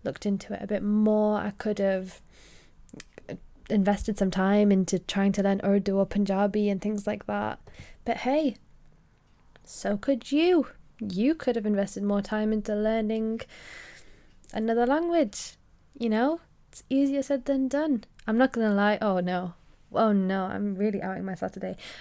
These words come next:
Okay, I'm not gonna lie. <laughs> I did have the opportunity to learn Urdu in high school. Uh,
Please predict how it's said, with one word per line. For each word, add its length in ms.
Okay, 320
I'm 100
not 120
gonna 180
lie. 340
<laughs> 380
I 140
did 380
have 140
the 80
opportunity 480
to 140
learn 240
Urdu 280
in 140
high 300
school. 560
Uh, 400